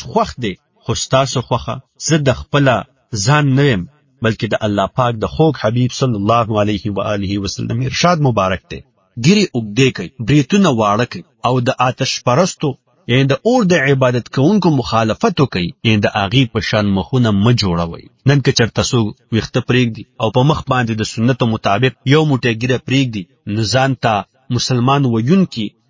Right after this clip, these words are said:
د بده قسمته هغې ته په سپک نظر باندې ګوري او په ملا ملا ویلو په هغه پورې خندا کوي. په داسې شکل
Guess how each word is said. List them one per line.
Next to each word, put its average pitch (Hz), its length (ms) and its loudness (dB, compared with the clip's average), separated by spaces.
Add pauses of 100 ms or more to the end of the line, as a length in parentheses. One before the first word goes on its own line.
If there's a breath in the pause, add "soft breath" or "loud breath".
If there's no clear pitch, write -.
د 120 120 -2
بده 180 280 0
قسمته 131 480 -2
هغې 117 280 -4
ته 107 120 -6
په - 140 -10
سپک - 200 -4 (120)
نظر 98 220 -4
باندې 90 380 -6
ګوري 80 220 -12 (580)
او 117 120 2
په 139 140 0 (120)
ملا 170 240 6 (140)
ملا 139 220 4
ویلو 123 380 2 (320)
په 120 60 -2 (120)
هغه 123 180 2 (100)
پورې 107 240 0 (300)
خندا 117 420 0 (100)
کوي. 90 140 -14 (560)
په 120 140 0
داسې 143 200 2 (120)
شکل 123 220 0